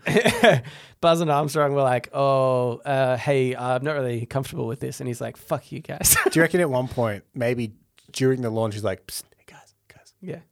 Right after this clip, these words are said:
Speaker 2: check this out.
Speaker 1: Yeah, yeah. <laughs> Oh.
Speaker 2: I could end this all right
Speaker 1: Yeah,
Speaker 2: now." You're
Speaker 1: yeah.
Speaker 2: like, "Fuck Collins.
Speaker 1: <laughs>
Speaker 2: Fuck, you're cool."
Speaker 1: Yeah, so cool.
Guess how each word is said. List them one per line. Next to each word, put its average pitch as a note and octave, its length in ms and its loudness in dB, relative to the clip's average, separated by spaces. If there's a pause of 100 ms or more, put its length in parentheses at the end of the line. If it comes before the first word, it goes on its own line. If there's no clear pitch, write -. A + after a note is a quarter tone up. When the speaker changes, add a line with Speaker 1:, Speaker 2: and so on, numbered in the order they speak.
(120)
Speaker 2:
check - 220 -20
this - 200 -20
out. - 100 -20 (200)
Speaker 1:
Yeah, C#3+ 320 -8
yeah. D3 360 0
<laughs> - 40 -2
Oh. F3+ 240 4
Speaker 2:
I - 200 -4
could F#2+ 100 -10
end F2+ 160 -10
this F2 220 -16
all F2+ 340 -14
right F2+ 180 -10
Speaker 1:
Yeah, B2 440 0
Speaker 2:
now." A#2+ 60 -4
You're A#2+ 140 0
Speaker 1:
yeah. A#2+ 80 -2
Speaker 2:
like, - 40 -8
"Fuck - 260 -10
Collins. - 440 -2
Speaker 1:
<laughs> D4 580 4
Speaker 2:
Fuck, D3+ 280 -2
you're A2 100 -4
cool." G2 340 -8
Speaker 1:
Yeah, F3+ 420 4
so F#3+ 360 2
cool. E3+ 680 -4